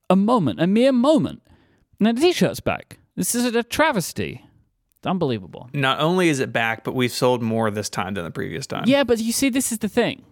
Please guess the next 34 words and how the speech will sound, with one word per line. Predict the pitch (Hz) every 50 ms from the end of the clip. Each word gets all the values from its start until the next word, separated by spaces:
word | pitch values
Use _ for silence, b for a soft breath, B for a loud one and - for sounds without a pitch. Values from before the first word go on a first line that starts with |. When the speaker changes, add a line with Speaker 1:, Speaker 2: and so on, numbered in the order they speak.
| _ -
Speaker 1:
So | - - 175 156 165
as | 175 175 -
we're | 196 190
recording | 165 156 - - 170 160 151 151 139
right | 143 131 123 -
now, | 151 151 131 113 98
we | 98 107
sold | 110 - - 127 120 117
a | 117
hundred | 123 127 120 117 123 123
and | 131 113
ninety-six. | 110 107 - - - - - 220 143 - _ - - - - _ _ _ _ _ _ _ _ _ _ _ _ _
Therefore | 170 - - 269 294 285 - - 269 269
proving | - - - 277 302 269 262 269 254 254
the | 269
point | 226 - - 269 277 254
of | 254 240 -
last | 269 330 254 - -
time. | - 135 98 67 -
Speaker 2:
Yeah, | 123 113 107
it's | 107 -
not | 139 135 123 113
a | 101
lot | 101 98
of | 110 -
Speaker 1:
They | - 220 247 285
Speaker 2:
shirts. | 262 254
Speaker 1:
are | 269 277
not | 254 233 226 277 302 - -
passionate | - - 294 311 - - 277 247 233 196 175
enough | 175 170 175 175
for | - 240
this | 240 277 254 -
T-shirt. | - 339 370 - - 160 123 95 -